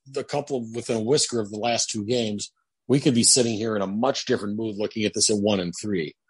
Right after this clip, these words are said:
Um, so we're <laughs> saying it out of love, but, um, obviously a lot, lot of work to do, and the Packers know that. They're not,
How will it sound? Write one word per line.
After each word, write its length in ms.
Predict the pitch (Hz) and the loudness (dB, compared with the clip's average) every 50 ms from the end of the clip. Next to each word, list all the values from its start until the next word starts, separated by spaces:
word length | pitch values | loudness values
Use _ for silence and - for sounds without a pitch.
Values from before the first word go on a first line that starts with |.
| _ _ _ _ _ | _ _ _ _ _
Um, 340 | - 95 92 87 92 98 87 | 0 2 4 4 4 4 4
so 180 | - 110 107 101 | 4 6 6 6
we're 80 | 92 | 6
<laughs> 0 | |
saying 400 | 87 - - - 143 139 135 135 | 6 6 6 6 4 2 2 2
it 160 | 131 127 - | 0 -2 -2
out 120 | 131 120 117 | -2 -2 -2
of 120 | 110 104 | -4 -4
love, 320 | 113 117 113 110 107 104 101 - | -2 0 0 0 0 -2 -6 -10
but, 140 | 101 90 - _ _ _ _ _ - - _ _ _ - | -10 -12 -12 _ _ _ _ _ -20 -20 _ _ _ -4
um, 380 | 113 107 101 95 92 90 92 - | 0 0 2 2 2 0 0 2
obviously 460 | 117 117 120 120 123 117 - - 117 | 2 4 4 4 4 2 2 0 0
a 60 | 107 | 2
lot, 280 | 120 123 123 123 113 120 | 4 4 4 2 2 2
lot 180 | 131 131 135 | 2 2 2
of 60 | 135 127 | 2 2
work 200 | 123 123 120 - | 0 0 -2 -4
to 80 | 127 | -8
do, 100 | 127 147 | -6 -6
and 80 | 151 139 | -4 -4
the 60 | 131 | -2
Packers 380 | - 135 123 117 - 110 95 104 | 0 0 0 0 -2 -4 -4 -2
know 200 | 107 104 101 101 | -2 -2 0 0
that. 200 | 104 104 101 - - | -2 -4 -4 -4 -4
They're 160 | 117 113 113 | -4 -4 -2
not, 260 | 117 113 110 107 - | -2 -2 -2 -2 -4